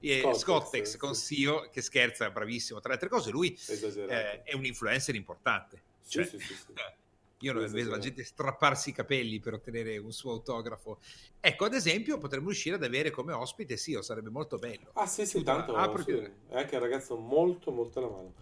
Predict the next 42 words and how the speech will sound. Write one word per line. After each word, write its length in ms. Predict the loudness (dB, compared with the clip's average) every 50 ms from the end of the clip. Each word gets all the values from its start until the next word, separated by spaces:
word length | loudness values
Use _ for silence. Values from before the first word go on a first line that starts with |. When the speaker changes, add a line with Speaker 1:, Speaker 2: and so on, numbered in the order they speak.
| -20 -20 -20 -20 -8 0 4
Speaker 2:
Allora, 300 | 4 6 6 4 2 -4 -12 -18 -18
Speaker 1:
Sì. 100 | -18 -18 -4
Speaker 2:
diamo 260 | 2 4 6 6 6
un 80 | 6
po' 80 | 6 6
di 140 | 6 6 4
strumenti 440 | 2 0 2 2 2 2 2 -2 -4
pratici, 440 | -2 -2 -2 -4 -4 -6 -10 -12 -2
quindi 220 | -2 0 0 2
Speaker 1:
Sì. 80 | 2 4
Speaker 2:
cosa 140 | 4 4 4
consigliamo 580 | 2 0 0 -2 -2 -2 0 0 0 -2 -4
io? 160 | -4 -6 -6 -8 -10 -14 -16 -20 -20 _ _ _
Sia 320 | -12 -10 0 2 4 4 4
in 140 | 4 2
ambito, 1400 | 0 0 -2 -2 -4 -4 -6 -6 -4 -4 -2 -2 0 -2 -2 -2 -4 -4 -4 -4 -6 -6 -8 -10 -12 -14 -16 -8
quale 200 | -2 0 2 2
che 80 | 2 0
sia 160 | 0 0 2
la 140 | 2 2 2
piattaforma 440 | 2 0 -2 -2 -4 -6 -4 -2 -2
che 100 | -2 -2
scegliete, 420 | -2 -2 4 4 4 4 4 2
basta 280 | 2 2 2 2 0 -4
con 120 | -4 -4
questi 240 | -4 -6 -8 -6 -8
discorsi, 720 | -10 -12 -8 -2 0 0 0 0 -2 -6 -6 -6 -6 -10 -10
eh, 300 | -6 -6 -4 -4 -4 -6 -8
di, 300 | -8 -8 -8 -10 -10 -12
di, 160 | -12 -14 -10
di 100 | -8 -4 0
religione, 580 | 0 0 0 0 2 4 4 4 6 4 2
perché 400 | -2 -4 -8 -6 -4 -4 -4 -4 -8 -16 -20 -20 -6 -2
non 120 | -2 -2
Speaker 1:
Sì. 60 | 0
Speaker 2:
fa 80 | 0 -2
parte 320 | 2 2 0 2 2 0
dei 160 | 0 0 0 2
temi 240 | 0 0 0 0
della 140 | -2 -4 -4
nostra 260 | -4 -4 -6 -6 -6
trasmissione. 760 | -4 -4 -2 -2 -2 -2 -2 -4 -6 -6 -6 -6 -8 -8 -8